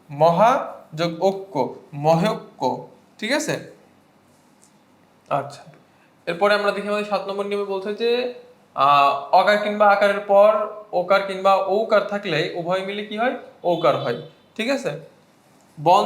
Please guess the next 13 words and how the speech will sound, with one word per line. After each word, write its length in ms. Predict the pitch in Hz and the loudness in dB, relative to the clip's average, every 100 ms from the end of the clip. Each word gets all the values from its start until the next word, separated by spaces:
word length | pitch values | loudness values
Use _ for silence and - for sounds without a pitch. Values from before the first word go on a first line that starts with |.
| 220 | 2
যোগ 160 | 208 180 | 0 2
ঔষধি, 440 | 170 170 175 165 247 - - _ _ _ _ - | 0 0 -4 -4 -6 -8 -14 _ _ _ _ -8
এখানে 240 | 170 190 - | -6 -6 2
অ 100 | 175 175 | 6 6
আছে, 160 | 175 233 208 | 4 -2 -8
এখানে 200 | 175 175 175 165 | -6 -8 -8 -2
ও 20 | 165 165 | 0 0
আছে, 200 | 165 226 262 - - - _ _ - - 151 | -2 -10 -14 -16 -20 -20 _ _ -20 -2 4
আ 20 | 156 | 4
আছে, 200 | 156 160 185 170 | 4 0 -4 -2
ও 40 | 165 165 | -2 -2
আছে, 220 | 165 214 359 - - - _ _ - 156 | -4 -10 -10 -14 -20 -20 _ _ -2 4
অ 40 | 156 | 6